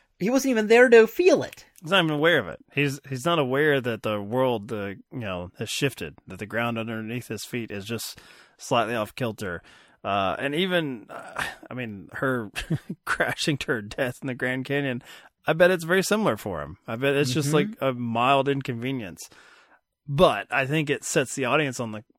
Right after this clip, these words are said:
Speaker 2: course for, this is a good thing, that this is a, a bad thing happened, but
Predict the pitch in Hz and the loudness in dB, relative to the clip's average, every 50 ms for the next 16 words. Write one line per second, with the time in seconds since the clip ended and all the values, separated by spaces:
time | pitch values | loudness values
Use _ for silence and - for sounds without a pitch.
0 | _ _ _ - - 214 240 185 127 - - - - - - - 143 123 117 107 | _ _ _ 0 2 4 4 4 2 0 -4 -8 -8 -12 -10 -6 -4 -2 -2 -2
1 | 98 82 78 85 - _ _ _ _ _ _ _ _ _ _ _ _ _ _ _ | -2 -4 -6 -8 -10 _ _ _ _ _ _ _ _ _ _ _ _ _ _ _
2 | _ _ _ - 135 123 123 120 135 135 131 - 135 120 107 110 110 113 117 120 | _ _ _ -16 -14 -12 -8 -4 -2 -2 -2 -2 -4 -6 -6 -6 -8 -6 -4 -6
3 | 110 - - 127 147 143 110 85 87 - _ _ - - 92 98 95 92 - - | -6 -4 -4 -4 -4 -4 -6 -8 -12 -20 _ _ -14 -12 -10 -8 -8 -8 -8 -10
4 | - - - 107 - 117 87 92 113 107 101 123 135 143 151 147 139 127 120 110 | -14 -12 -12 -10 -6 -6 -6 -4 -6 -4 0 4 4 4 4 2 0 -4 -2 -2
5 | 131 156 156 - - 98 90 85 - - - _ _ _ _ _ _ _ _ _ | 0 0 0 0 -2 -8 -8 -10 -14 -16 -18 _ _ _ _ _ _ _ _ _
6 | _ _ - 110 107 104 98 98 92 80 | _ _ -2 -2 0 0 0 -2 -2 -4